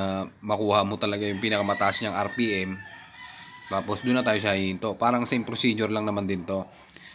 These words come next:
Kaso kasi, ah, pinakita ko na sa inyo, yung madali na,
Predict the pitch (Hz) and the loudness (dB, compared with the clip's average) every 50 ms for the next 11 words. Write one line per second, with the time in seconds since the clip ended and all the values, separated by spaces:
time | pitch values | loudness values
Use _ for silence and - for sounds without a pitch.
0 | - - - - - - - - - - - - - - - - - - 107 113 | -20 -20 -20 -20 -20 -20 -20 -20 -20 -20 -20 -20 -20 -20 -20 -18 -4 2 4 4
1 | 117 - 123 123 120 127 107 101 98 98 101 - - - - _ _ _ _ - | 4 6 4 4 4 4 2 2 2 0 -2 -4 -10 -18 -20 _ _ _ _ -20
2 | _ _ - - - - - 101 101 101 101 101 101 98 - - 120 113 107 117 | _ _ -20 -18 -14 -8 -6 -4 -2 0 0 0 -2 -2 0 2 2 4 4 4
3 | 117 107 120 107 104 113 110 107 - 117 110 101 98 101 101 104 107 101 110 107 | 4 4 4 4 4 2 2 0 0 0 0 0 0 0 0 0 2 2 2 4
4 | 104 104 104 101 104 95 - | 4 4 4 4 4 2 2